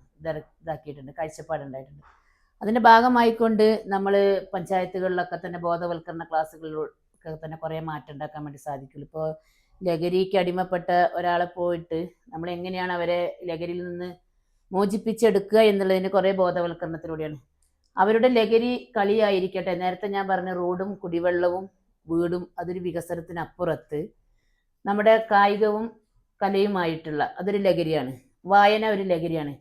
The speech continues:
ഇപ്പൊ നമ്മുടെ പഞ്ചായത്ത് തന്നെ ലൈബ്രറി, അതുപോലെ ജവഹർ ഗ്രന്ഥശാല, അങ്ങനെയുള്ള വായനശാലകൾക്കൊക്കെ നല്ല രീതിയിൽ രൂപം കൊടുത്തിട്ടുണ്ട്. ഇപ്പോ കഴിഞ്ഞ ആഴ്ചയാണ് നമ്മുടെ പഞ്ചായത്തിന്റെ ലൈബ്രറി കുറച്ചും കൂടെ മെച്ചപ്പെട്ട രീതിയിലേക്ക് ആളുകൾക്ക് എത്തിപ്പെടുന്ന രീതിയിലേക്ക് പൈത്തിരി ഗ്രാമപഞ്ചായത്തിന്റെ തൊട്ട് ഓപ്പോസിറ്റ് ആയി നടത്തിയിട്ടുള്ളത്.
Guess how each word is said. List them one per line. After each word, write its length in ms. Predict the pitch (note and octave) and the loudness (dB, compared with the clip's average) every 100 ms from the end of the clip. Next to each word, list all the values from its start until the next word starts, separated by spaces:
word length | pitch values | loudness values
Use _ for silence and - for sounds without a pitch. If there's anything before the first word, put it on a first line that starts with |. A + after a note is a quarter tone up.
| _ _ | _ _
ഇപ്പൊ 180 | - | -10
നമ്മുടെ 220 | E3+ F#3+ F#3 | -4 -2 0
പഞ്ചായത്ത് 480 | F#3+ F3 F3+ F3+ | 0 0 0 0
തന്നെ 140 | F3+ F3 | -2 -2
ലൈബ്രറി, 460 | E3+ D#3+ D#3+ D3+ B2+ - | -2 -2 -2 -4 -6 -10
അതുപോലെ 240 | E3 F3 E3+ | -6 -4 -4
ജവഹർ 400 | E3+ E3+ E3 F3 | -4 -6 -6 -6
ഗ്രന്ഥശാല, 600 | E3+ D#3+ D#3+ D#3+ D#3 C#3+ - _ _ _ _ _ - | -6 -8 -8 -6 -6 -6 -8 _ _ _ _ _ -6
അങ്ങനെയുള്ള 340 | G#3 A#3 A3+ | 0 4 4
വായനശാലകൾക്കൊക്കെ 960 | G#3 G3+ G3+ G#3 G#3+ G3+ G#3 G3 G3+ G3 | 6 6 6 2 6 6 6 2 -2 -2
നല്ല 260 | F3+ F#3+ | -2 -2
രീതിയിൽ 320 | F3+ F3 F3 F3 E3+ - _ | 0 0 -2 -4 -8 -12 _
രൂപം 260 | E3 D#3+ D#3+ | -10 -6 -6
കൊടുത്തിട്ടുണ്ട്. 380 | D#3+ D#3 D3+ D#3+ | -6 -8 -10 -10
ഇപ്പോ 260 | D#3+ E3+ | -4 -2
കഴിഞ്ഞ 300 | E3+ E3+ D#3+ | -2 -4 -4
ആഴ്ചയാണ് 400 | F3 E3+ E3+ E3+ E3+ | -4 -4 -6 -10 -8
നമ്മുടെ 200 | E3+ E3 | -10 -12
പഞ്ചായത്തിന്റെ 520 | D#3+ D#3+ D#3+ D#3+ D#3+ | -12 -8 -8 -8 -10
ലൈബ്രറി 460 | D#3 D#3 D#3 D3+ D3 | -8 -8 -8 -8 -8
കുറച്ചും 380 | C#3 D#3+ _ E3 | -10 -20 _ -12
കൂടെ 140 | E3+ | -10
മെച്ചപ്പെട്ട 460 | E3+ E3 F3+ F3 E3+ | -10 -12 -14 -14 -12
രീതിയിലേക്ക് 640 | E3+ D#3+ D3+ D3+ D3+ D3+ E3+ - _ _ _ _ - | -8 -8 -6 -6 -8 -8 -16 -16 _ _ _ _ -6
ആളുകൾക്ക് 460 | E3+ F#3 F#3 G3 G3 | 0 2 2 0 -2
എത്തിപ്പെടുന്ന 500 | F#3+ G#3 F#3+ F3+ F#3 | -4 -4 -4 -2 -2
രീതിയിലേക്ക് 460 | F3+ E3+ E3+ F3 F3 F3 - D3+ D3+ | -2 -2 -2 -4 -6 -8 -14 -14 -8
പൈത്തിരി 380 | E3 D#3+ F3 E3+ | -6 -6 -6 -6
ഗ്രാമപഞ്ചായത്തിന്റെ 680 | E3+ E3 D#3+ E3+ E3 D#3+ D#3+ | -4 -6 -4 -8 -6 -8 -8
തൊട്ട് 240 | D#3+ D3+ | -10 -6
ഓപ്പോസിറ്റ് 440 | D#3+ D#3 D#3 D3+ D#3 | -6 -6 -12 -16 -12
ആയി 60 | |
നടത്തിയിട്ടുള്ളത്. 600 | D3 D3 - C#3+ C#3+ C3 | -12 -12 -16 -20 -14 -16